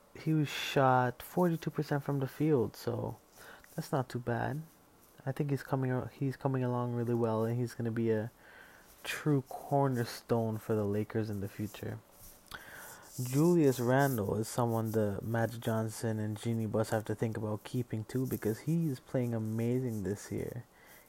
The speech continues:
He's just really aggressive in the paint, and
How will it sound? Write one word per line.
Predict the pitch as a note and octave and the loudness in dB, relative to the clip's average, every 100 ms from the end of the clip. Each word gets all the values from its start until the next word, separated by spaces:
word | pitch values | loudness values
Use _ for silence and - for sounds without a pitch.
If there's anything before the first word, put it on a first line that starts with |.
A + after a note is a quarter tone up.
| - | -6
He's | C3 B2+ | -6 -2
just | A2+ A#2+ | -4 -2
really | A#2 B2+ C3+ C3 B2+ | 0 4 6 6 6
aggressive | A#2 B2 B2 B2 A#2+ - A#2+ A2+ | 4 2 4 4 2 -2 -2 0
in | A#2 A2+ | -2 -2
the | G#2+ | -4
paint, | - C3 A#2+ A2 - A#2 | -4 -4 -2 -4 -6 -6
and | G#2+ G2+ G#2+ | -6 -6 -10